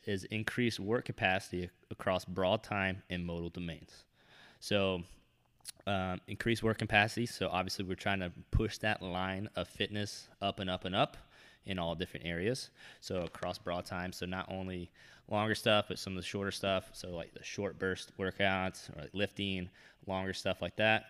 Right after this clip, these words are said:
in modal domains. So in different facets of movement and fitness. So, you know, like I said, again, like, um, conditioning stuff. So just lung capacity, um, weightlifting, all that kind of stuff. So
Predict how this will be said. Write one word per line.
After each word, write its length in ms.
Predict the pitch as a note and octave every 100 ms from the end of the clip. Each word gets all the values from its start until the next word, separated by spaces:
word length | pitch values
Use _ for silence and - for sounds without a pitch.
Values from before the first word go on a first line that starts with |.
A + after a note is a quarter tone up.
| -
in 140 | F#2
modal 240 | F2+ F2+
domains. 540 | F2+ F2+ F2+ F#2 F2+ - - - -
So 320 | - F#2 E2+ E2 _ _ -
in 80 | F2+
different 280 | E2+ - C#2+
facets 480 | D2+ C#2+ - E2 E2
of 160 | D2+
movement 360 | G#2+ B2 A#2+ - -
and 120 | -
fitness. 460 | - A#2 A#2 A2+
So, 400 | - - F2 D#2+ F#2 _
you 100 | E2
know, 80 | D#2
like 120 | F2+
I 40 |
said, 160 | - D#2+
again, 360 | E2 F2+ F2 E2 - - - _ _ -
like, 160 | D#2+ - -
um, 460 | E2+ D#2+ D#2 E2+ - _ _ _ _
conditioning 440 | A2 G#2 - G#2
stuff. 360 | F#2+ G#2+ G2+ -
So 340 | - F#2 E2+ G2 -
just 160 | - -
lung 120 | F#2+
capacity, 760 | F#2 A#2 G2+ G2 - G2 F#2 G2+ _ -
um, 380 | F2+ E2 D#2 D#2+ _
weightlifting, 500 | F#2+ F#2 E2+ F#2 E2+ - -
all 160 | D#2 D#2
that 120 | -
kind 160 | -
of 60 | -
stuff. 240 | - G#1 - _ _ - - - -
So 320 | - G2+ F#2